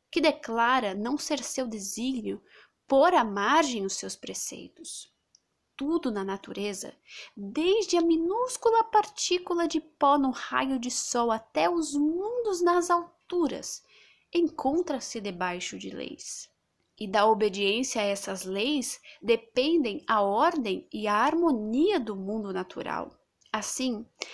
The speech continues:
há grandes princípios de justiça a reger a vida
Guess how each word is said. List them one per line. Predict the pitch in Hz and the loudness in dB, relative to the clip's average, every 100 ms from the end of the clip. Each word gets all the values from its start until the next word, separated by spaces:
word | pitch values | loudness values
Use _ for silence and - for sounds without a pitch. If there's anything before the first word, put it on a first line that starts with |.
| - - | -10 2
há | 277 | 2
grandes | 220 240 285 339 277 - | 4 4 6 4 4 -2
princípios | - 208 190 - 277 302 302 214 190 | -8 -10 -8 -6 -2 -2 -2 -6 -6
de | 190 233 | -4 -4
justiça | 202 190 - - 262 269 - - - | -4 -6 -6 -2 -2 -2 -4 -8 -4
a | 226 | -2
reger | 233 208 233 262 | 0 0 -2 -2
a | |
vida | 202 196 240 277 208 | -4 -4 -4 -4 -4